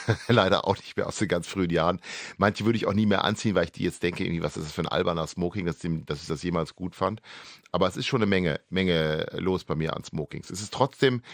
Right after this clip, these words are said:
finde ich's relativ einfach und simpel. Ich habe jetzt ein paar Smokings mit auf Tour.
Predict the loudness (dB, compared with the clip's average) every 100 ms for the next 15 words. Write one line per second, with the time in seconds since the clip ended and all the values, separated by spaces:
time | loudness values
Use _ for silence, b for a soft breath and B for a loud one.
0 | B 0 2 4 4 4 0 -10 0 2
1 | 2 0 -2 -4 -2 0 0 0 0 -2
2 | -4 -6 -4 0 0 0 -2 -4 -6 -8
3 | -8 0 2 2